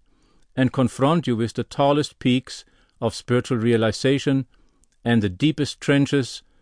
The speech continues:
at the bottom of your own unconscious. If you allow yoga to transform you, it will do so at the physical, mental, moral, and spiritual level. Whatever type of yoga you pursue,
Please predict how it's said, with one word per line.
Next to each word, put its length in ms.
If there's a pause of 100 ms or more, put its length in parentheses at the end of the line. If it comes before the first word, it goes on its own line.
(200)
at 140
the 80
bottom 380
of 120
your 160
own 300
unconscious. 880 (1600)
If 200
you 180
allow 360
yoga 380
to 120
transform 640
you, 300 (560)
it 160
will 140
do 240
so 400
at 160
the 80
physical, 720 (140)
mental, 600 (280)
moral, 520
and 160
spiritual 440
level. 380 (1800)
Whatever 500
type 420
of 160
yoga 320
you 140
pursue, 640